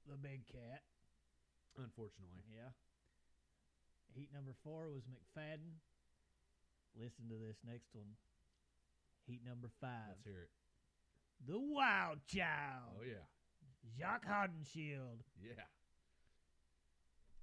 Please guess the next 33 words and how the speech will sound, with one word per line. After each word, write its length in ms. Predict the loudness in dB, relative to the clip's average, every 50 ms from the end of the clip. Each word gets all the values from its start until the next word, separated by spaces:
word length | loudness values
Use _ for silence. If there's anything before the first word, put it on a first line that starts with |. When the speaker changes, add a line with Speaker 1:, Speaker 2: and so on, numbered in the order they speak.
| -10 -12 -12 -16 -16 -14
Speaker 1:
And 80 | -12 -10 -8 -6
then, 240 | -6 -6 -6 -4
uh, 80 | -4 -4
Speaker 2:
And 100 | -2 -2
he 60 | -2
started 280 | 0 0 0 0 2 0 0
on 60 | 0
the 40 | 0 -2
outside 320 | -2 -4 -4 -4 -2 0 2
pole 280 | 2 2 2 0 -4 -8 -8
Speaker 1:
and 160 | -8 -8 -8
he 60 | -8 -10
started 240 | -10 -6 -4 -2 0
Speaker 2:
for 80 | 0
the 60 | 0 0
Speaker 1:
outside 160 | 2 0 0
Speaker 2:
A 40 | 0
main. 220 | 0 0 0 -2 -4 -6
Speaker 1:
pole 220 | -8 -8 -10 -12
for 120 | -12 -14 -14 -12
the 80 | -12
A 160 | -12 -12 -12
main. 320 | -12 -12 -12 -12 -12 -12 -12
That's 160 | -14 -12 -8 -6 -4
Speaker 2:
Oh, 40 |
Speaker 1:
right. 120 | -4 -4 -4
Speaker 2:
yeah. 160 | -6 -8 -10 -16 -20 -20 -20 -20 -20 _ -20 -20 -20 -20 _ _ -20 -20 -20 -20 -20 -20 -20 -20 -20 -16 -12
Speaker 1:
Heat 160 | -12 -10 -10
number 240 | -8 -8 -8 -8 -8
six 320 | -8 -6 -6 -8 -8 -8 -12
was 140 | -12 -12 -12
Tyler 320 | -10 -10 -8 -8 -8 -8
Courtney. 460 | -8 -10 -12 -12 -12 -10 -12 -12 -12